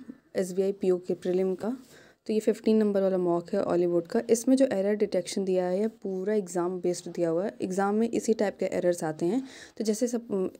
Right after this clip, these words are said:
पहला क्वेश्चन देखते हैं कि यहाँ पे जो पहला ये क्वेश्चन एरर है, ये सेंटेंस है, इसमें अनलेस दिया हुआ है। अनलेस, जब भी आपके क्वेश्चन में अनलेस दिया हो,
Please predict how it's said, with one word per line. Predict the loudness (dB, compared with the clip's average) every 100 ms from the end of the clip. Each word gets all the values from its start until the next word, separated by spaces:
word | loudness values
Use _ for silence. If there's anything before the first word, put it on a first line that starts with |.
| _ -4
पहला | -2 0
क्वेश्चन | -2 -2 -2
देखते | -2 -2 -4
हैं | -4 -6 -20 -12 -2
कि | 0
यहाँ | 2 0 -2
पे | -2
जो | -4
पहला | -2 -2 -2 -2
ये | -2
क्वेश्चन | 0 -4 -4
एरर | -2 0 -2
है, | -6 -8 -4
ये | 0 2
सेंटेंस | 2 2 2 2 0
है, |
इसमें | 0 2 2 2
अनलेस | 2 2 0
दिया | 2 2
हुआ | 2 0
है। | -2 -12 -12 0
अनलेस, | 2 4 4 2 0
जब | 0 4
भी | 2
आपके | 4 2
क्वेश्चन | 2 0 0
में | -2 0
अनलेस | -4 0 0
दिया | 4 4 4
हो, | 0